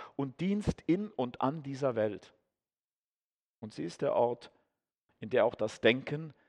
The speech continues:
an die verfolgten Geschwister und die Fürbitte für sie ihren legitimen Platz hat, über unsere persönliche Gebetszeit hinaus. Für mich ist, wenn ich an die Verfolgten denke, sehr beeindruckend,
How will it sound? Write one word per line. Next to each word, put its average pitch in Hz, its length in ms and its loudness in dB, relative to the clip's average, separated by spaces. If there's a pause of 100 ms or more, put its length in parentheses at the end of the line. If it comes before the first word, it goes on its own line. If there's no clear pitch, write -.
an 117 120 -4
die 117 60 -8
verfolgten 123 560 0
Geschwister 110 680 -4
und 101 140 -8
die 113 80 -8
Fürbitte 143 460 -2
für 104 180 -8
sie 117 300 -8 (520)
ihren 113 340 0 (160)
legitimen 123 680 -4
Platz - 380 -6
hat, - 240 -4 (1000)
über 160 240 0
unsere - 240 -4
persönliche 113 560 -6
Gebetszeit 98 680 -8
hinaus. - 580 -18 (2250)
Für 120 140 -6
mich 185 200 -6
ist, - 360 -6
wenn 120 120 -4
ich 123 160 -8
an 113 120 -6
die 110 420 -6
Verfolgten - 600 -2
denke, 123 480 0 (460)
sehr 170 260 4
beeindruckend, 131 840 0